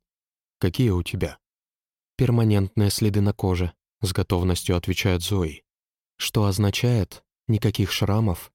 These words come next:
никаких потерь кожи или конечностей, аккуратно с ожогами". "Разумно",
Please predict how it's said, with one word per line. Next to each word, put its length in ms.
никаких 480
потерь 340
кожи 440
или 160
конечностей, 840
аккуратно 460
с 100
ожогами". 540
"Разумно", 640